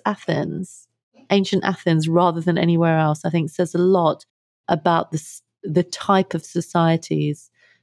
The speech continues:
modern nation builders were trying to create.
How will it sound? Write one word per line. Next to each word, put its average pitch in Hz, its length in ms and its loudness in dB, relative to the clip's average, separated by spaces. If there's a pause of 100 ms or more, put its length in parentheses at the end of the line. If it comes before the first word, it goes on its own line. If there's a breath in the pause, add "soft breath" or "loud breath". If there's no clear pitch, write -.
(120)
modern 160 680 2 (460)
nation 165 380 0
builders 151 340 0
were 156 80 -4
trying 156 220 -2
to - 100 -10
create. - 400 -6